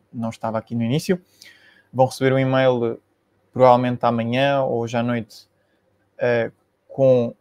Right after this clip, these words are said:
acesso ao certificado, eh, com estas informações que também foram passadas aqui. E é basicamente isso, ok? Eh, os Daniel e Fernando, como disse, se tiverem interesse, contactem-me, eh, pode-,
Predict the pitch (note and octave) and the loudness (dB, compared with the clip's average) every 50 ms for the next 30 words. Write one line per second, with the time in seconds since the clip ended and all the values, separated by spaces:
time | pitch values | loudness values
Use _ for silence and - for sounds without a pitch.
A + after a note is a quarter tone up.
0 | _ _ C#3 C3 - - B2 A#2+ - - - A#2+ A#2+ - - - A#2+ - - - | _ _ -14 -14 -4 0 0 0 0 -2 -8 -10 -10 -10 -10 -14 -16 -14 -14 -16
1 | A#2 - C#3 D3 D3 C#3 C3+ D3 C#3+ D3 E3 F#3+ - _ _ _ _ _ _ _ | -6 0 4 4 4 4 2 -2 -6 -6 -8 -14 -20 _ _ _ _ _ _ _
2 | - C3 B2 A#2+ A#2+ A#2+ A#2+ A#2+ A#2+ A2+ - _ - A#2+ A#2+ A#2 - - A#2 A#2+ | -6 -4 -2 -2 -2 -2 -2 -4 -4 -6 -10 _ -8 -8 -8 -8 -8 -12 -10 -10
3 | A#2 - A#2+ A#2 A#2 A2+ - A#2+ A2+ - - A#2+ A#2+ A#2 A#2 - A#2 A2+ A2 - | -10 -10 -10 -10 -10 -10 -10 -10 -12 -12 -10 -10 -10 -10 -10 -10 -10 -12 -12 -12
4 | A#2 - - A2 A2 A2+ G#2+ A2 A#2 A2+ - D#3+ E3+ F3 F3 _ _ _ _ _ | -12 -8 -8 -6 -6 -6 -8 -8 -8 -6 -4 -2 -2 -2 -4 _ _ _ _ _
5 | _ _ _ _ _ _ _ _ _ _ _ _ _ _ - C#3 C#3+ D3 D3 D3+ | _ _ _ _ _ _ _ _ _ _ _ _ _ _ -4 -2 0 0 0 0
6 | D3+ D3+ D3+ D3+ D#3 D3+ - _ _ _ D3+ D#3 D3+ D#3 D#3 C#3+ D3+ D#3 D#3 D#3+ | 0 0 0 -2 -2 -4 -8 _ _ _ -4 -2 0 0 0 0 -2 -4 -4 -4
7 | D#3 D3 C3+ - - - - _ _ _ _ _ _ _ _ _ _ _ _ _ | -4 -4 -6 -6 -8 -14 -20 _ _ _ _ _ _ _ _ _ _ _ _ _
8 | - B2+ C3 E3+ - _ _ _ _ _ _ _ _ _ _ _ _ _ - C3 | -2 -2 -2 -2 -4 _ _ _ _ _ _ _ _ _ _ _ _ _ -4 -2
9 | C3 C3 - C3 C#3 C3+ - - _ _ _ _ _ _ - C3 B2+ C#3+ C#3+ C#3+ | -2 0 0 -2 -2 -4 -6 -12 _ _ _ _ _ _ -10 -6 -4 -2 -2 0
10 | D3 D3 D3+ D3+ D3+ D3+ D3+ D3+ D#3 - - C#3+ C#3+ C#3+ C#3+ D3 D3 - - C#3+ | 2 2 2 4 2 2 0 -4 -4 -6 -4 -4 -2 -2 -2 -4 -6 -8 -8 -4
11 | D3 D3+ D#3 D#3+ D#3+ D3+ E3 E3 E3+ - _ _ _ _ _ _ _ _ _ _ | -2 -2 0 0 -2 -2 -4 -4 -6 -8 _ _ _ _ _ _ _ _ _ _
12 | - C#3 C#3 C3+ C#3+ C#3+ C#3+ - - - - _ _ _ - - - C3 C#3 C#3 | -8 -4 -2 0 0 -2 -2 -4 -12 -16 -20 _ _ _ -20 -14 -6 0 0 2
13 | C3+ C3+ B2+ C#3 C#3 C3+ - - C#3 C3+ C3+ C3 C3 C3 - C#3 C3 C3 C3 - | 2 2 0 0 -2 -2 -4 -6 -4 0 2 2 2 2 0 -6 -8 -8 -8 -12
14 | _ _ _ _ _ _ - - C3 B2+ A#2+ A2 - _ - B2+ A2+ A#2 | _ _ _ _ _ _ -10 -6 -4 -2 -2 -4 -2 _ 0 0 0 0